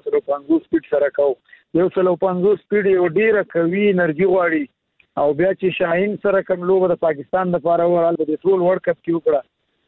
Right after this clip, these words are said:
نو هغه کیچ سره، آه، وغورځېدلو سره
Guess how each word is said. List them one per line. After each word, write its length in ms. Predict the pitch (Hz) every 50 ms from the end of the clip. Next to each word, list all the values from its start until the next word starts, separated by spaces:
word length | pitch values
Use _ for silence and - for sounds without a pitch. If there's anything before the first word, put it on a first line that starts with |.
| _ -
نو 120 | 147 151 165
هغه 140 | 175 180 180 170 - -
کیچ 260 | 202 208 208 - - 190
سره، 160 | 185 170 170 143 - _ _ _ _ _ _ -
آه، 160 | - 156 160 160
وغورځېدلو 720 | 170 190 202 202 208 190 170 185 190 185 185 226 226 208 160
سره 180 | 190 185 180